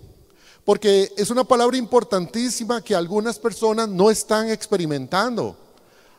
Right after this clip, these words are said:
Hay áreas de su vida que definitivamente están en agonía, no están viviendo. Y hay momentos donde necesitamos descubrir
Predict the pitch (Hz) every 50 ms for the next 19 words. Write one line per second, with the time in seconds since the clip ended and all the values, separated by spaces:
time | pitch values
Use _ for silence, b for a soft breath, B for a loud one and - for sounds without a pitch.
0 | b b - 190 196 190 196 202 220 240 262 262 214 254 240 - 220 202 196 196
1 | 202 226 220 226 226 214 185 180 170 - 180 165 160 156 - - 196 214 226 240
2 | 233 233 226 233 220 - 233 - - - - - - 208 202 202 202 202 208 220
3 | 254 269 208 b b b b b b b 190 202 202 196 180 202 185 190 214 247
4 | 254 254 240 202 135 104 92 - - - - - - _ _ _ - 165 220 214
5 | - - - 233 240 262 262 247 233 208 180 180 175 160 151 143 131 123 104 90
6 | - - _ _ _ _ _ _ b b b b b b 160 190 208 220 226 247
7 | 240 226 233 240 240 262 262 240 254 247 233 214 196 196 170 - 185 - - 180
8 | 160 - - - 214 226 247 240 254 226 208 214 185 - - - 202 190 175 175
9 | 185 196 220 247 240 247 214 131